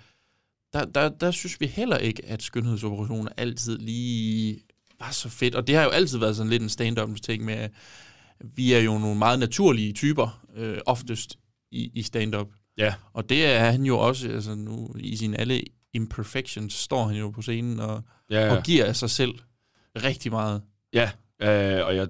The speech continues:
Speaker 2: jeg tror også, altså det er allerede der i starten, hvor han også snakker om, at, øh, altså, jeg på nuværende tidspunkt, øh,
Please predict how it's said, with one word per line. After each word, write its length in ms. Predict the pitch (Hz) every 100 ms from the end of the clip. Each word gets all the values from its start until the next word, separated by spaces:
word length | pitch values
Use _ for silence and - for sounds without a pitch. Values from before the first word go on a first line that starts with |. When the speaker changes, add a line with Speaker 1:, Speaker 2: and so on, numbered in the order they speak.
| -
Speaker 2:
jeg 200 | 107 101
tror 160 | 113
også, 160 | 107 101
altså 180 | 90 85
det 120 | 101
er 40 |
allerede 300 | 95 107 104
der 180 | 101 101
i 100 | 87
starten, 440 | - 101 104 78
hvor 120 | 76 76
han 120 | 78
også 180 | 80 -
snakker 300 | 85 82 80
om, 260 | 78 76
at, 260 | 73 76 -
øh, 360 | 73 71 64 - -
altså, 300 | - 78 69 50 52 50
jeg 240 | 80 87 87
på 120 | -
nuværende 500 | 87 95 95 85 80
tidspunkt, 720 | 73 - 95 - 80 73 -
øh, 260 | - 65 58